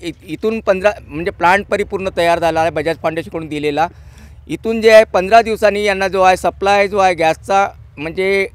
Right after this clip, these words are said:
घरी ज्या, त्यांच्या शेतातून जे घरी घर आहे तिथे त्यांचा सप्लाय सुरू होऊन जाईल. एकूणच शेतकऱ्यासाठी आनंदाचीच बाब आहे बजाज फाउंडेशनकडून. म्हणजे कमी किमतीत देत आहे, म्हणजे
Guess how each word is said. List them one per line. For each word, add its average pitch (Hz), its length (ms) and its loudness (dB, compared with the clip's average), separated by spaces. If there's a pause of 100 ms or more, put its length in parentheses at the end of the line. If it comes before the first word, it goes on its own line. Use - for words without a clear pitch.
(300)
घरी 165 260 -2
ज्या, 170 260 0
त्यांच्या 156 400 -6
शेतातून 180 480 -4
जे 185 100 -4
घरी 165 220 -2
घर 139 340 0
आहे 143 360 -2 (320)
तिथे 202 400 0
त्यांचा 190 340 -2
सप्लाय 196 320 -2
सुरू 185 200 -6
होऊन 185 200 -6
जाईल. 190 180 -2
एकूणच 202 520 -6
शेतकऱ्यासाठी 190 640 -2
आनंदाचीच 185 560 -2
बाब 185 240 2
आहे 196 120 0
बजाज 170 380 -2
फाउंडेशनकडून. 180 640 -6 (560)
म्हणजे 175 200 -4
कमी 196 300 -2
किमतीत 143 360 -8
देत 208 240 0
आहे, 202 260 2
म्हणजे 190 480 -4